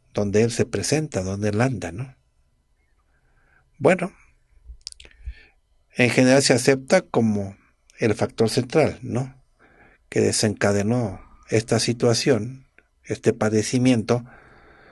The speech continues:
es el excesivo agotamiento emocional. Bueno, generalmente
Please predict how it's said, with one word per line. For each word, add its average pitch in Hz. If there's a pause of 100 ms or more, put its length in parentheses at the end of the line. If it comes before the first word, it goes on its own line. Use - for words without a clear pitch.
(220)
es -
el 110
excesivo 113
agotamiento 101 (300)
emocional. 98 (2250)
Bueno, 127
generalmente 110